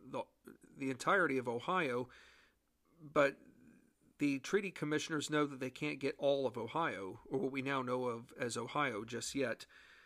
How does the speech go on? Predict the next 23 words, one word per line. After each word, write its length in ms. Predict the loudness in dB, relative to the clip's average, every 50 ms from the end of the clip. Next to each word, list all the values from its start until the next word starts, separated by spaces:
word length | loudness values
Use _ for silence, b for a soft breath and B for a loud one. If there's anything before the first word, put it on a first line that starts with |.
| B B B B B _ _ _ -12
They 320 | -4 0 2 4 4 4 4
are 200 | 4 4 4 4
wanting, 560 | 4 2 2 2 2 0 -2 -4 -4 -6 -8 _ -2
um, 300 | 0 0 0 0 -2 -4 0
all 380 | 4 4 6 6 6 4 2 0 -2
Indian 420 | -2 -2 0 0 0 0 0 0
land 380 | -2 -2 0 0 -2 -4 -4 -4
from 180 | -6 -6 -4
southern 720 | -4 -4 -2 0 2 4 4 4 2 0 -2 -2 -4 -6 -6 -6
and 180 | -4 -6 -6 -6 -8
eastern 520 | -8 -6 -4 -2 -2 -2 0 0 -2 0 0
Ohio 640 | -2 -2 -2 -2 -2 0 0 0 0 -2 -2 -4 -2
as 160 | -4 -4 -2
a 60 | -2 -4
means 400 | -4 -4 -4 -2 -4 -4 -4 -4
of 100 | -2 -2
securing 680 | -2 -2 -4 -4 -4 -2 0 0 0 -2 -4 -10 -14 -14
peace. 560 | -10 -8 -8 -8 -8 -8 -8 -6 -6 -6 -4 -2
They're 140 | 0 2
hoping 300 | 4 4 4 4 2 -2
that 160 | -2 -2 -2 0
this 240 | 2 2 2 0
could, 260 | -2 -2 -4 -6 -4